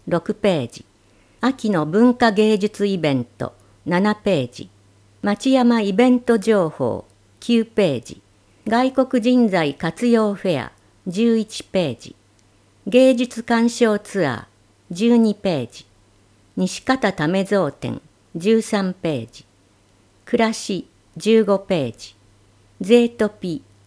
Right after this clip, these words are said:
十八ページ。募集。十八ページ。六月定例市議会から。十九ページ。三条市職員採用後期試験。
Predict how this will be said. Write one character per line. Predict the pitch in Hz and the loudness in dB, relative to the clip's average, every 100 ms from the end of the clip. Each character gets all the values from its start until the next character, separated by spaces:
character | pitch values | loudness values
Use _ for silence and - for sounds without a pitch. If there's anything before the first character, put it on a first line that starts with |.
| _ | _
十 | 170 240 247 | 0 4 4
八 | 226 226 - | 2 -6 -12
ペ | - 190 139 | -4 -4 -2
ー | - | -8
ジ。 | - _ _ _ _ _ _ _ 185 | -20 _ _ _ _ _ _ _ -2
募 | 202 | -2
集。 | 202 233 226 196 - _ | 0 -2 0 0 -6 _
十 | 175 226 233 | -4 4 4
八 | 233 214 - | 4 -2 -6
ペ | - 190 156 | -6 -4 -2
ー | 120 | -6
ジ。 | - - _ _ _ _ _ _ _ | -12 -20 _ _ _ _ _ _ _
六 | 214 202 262 | -2 -2 0
月 | 240 233 226 208 | 0 0 -2 -8
定 | - 233 247 | -2 2 4
例 | 247 233 233 | 4 4 2
市 | - | -2
議 | 190 220 | -4 -4
会 | 170 135 | -2 -4
か | 131 131 | -6 -10
ら。 | 107 - _ _ - | -10 -14 _ _ -12
十 | 175 226 226 | -2 0 0
九 | - 208 190 | -2 -4 -4
ペ | 190 175 131 | -4 -6 -6
ー | 113 | -8
ジ。 | - - _ _ _ _ _ _ _ | -16 -20 _ _ _ _ _ _ _
三 | - 254 254 254 | -4 0 2 4
条 | 254 240 | 4 2
市 | 202 - 135 | 0 -4 -8
職 | - 185 185 269 | -4 -6 0 2
員 | 240 170 | 2 0
採 | - 196 190 185 | -2 -2 -2 0
用 | 180 165 | 0 0
後 | 160 262 226 | 0 2 2
期 | 226 139 | 0 -10
試 | - - | -12 -8
験。 | 139 113 | -6 -6